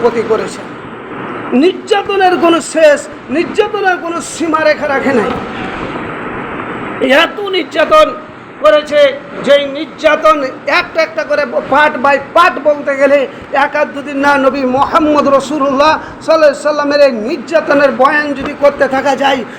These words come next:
তাহলে মনে হয় যে নদী শুকিয়ে যাবে, সাগর শুকিয়ে যাবে, গাছপালার কলম শেষ হয়ে যাবে, মুহাম্মদ সাল্লাল্লাহু আলাইহি সাল্লামের প্রতি নির্যাতনের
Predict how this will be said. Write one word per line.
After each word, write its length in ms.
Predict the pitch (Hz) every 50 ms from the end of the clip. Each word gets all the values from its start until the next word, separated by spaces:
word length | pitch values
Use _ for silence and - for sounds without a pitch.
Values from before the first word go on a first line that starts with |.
| - -
তাহলে 240 | 269 269 285 294 294
মনে 240 | 269 254 285 294 294
হয় 180 | 285 285 285 277
যে 160 | 277 285 277
নদী 500 | 254 240 240 262 302 269 302 302 285 247
শুকিয়ে 480 | - - 294 302 - - 311 294 269
যাবে, 380 | 262 254 262 254 285 302 - - - - - - - -
সাগর 420 | 254 269 294 262 349 339 311 285 247 -
শুকিয়ে 280 | 294 302 - - 294 277
যাবে, 380 | - 294 262 220 294 285 269 - - - - - - 214
গাছপালার 580 | 254 277 277 - - 277 269 277 277 277 269 - - -
কলম 440 | 262 277 277 294 302 285 262 262
শেষ 400 | 240 - - 277 294 269 262 -
হয়ে 140 | 254 277 262
যাবে, 340 | 277 285 233 269 269 254 220 - - - - -
মুহাম্মদ 440 | 247 269 302 277 302 277 277 294 277
সাল্লাল্লাহু 100 | - 285
আলাইহি 240 | 285 277 254 - -
সাল্লামের 300 | 262 254 262 262 254 247
প্রতি 240 | - 269 254 254 240
নির্যাতনের 720 | 220 214 247 392 359 - - 349 302 - - 349 269 262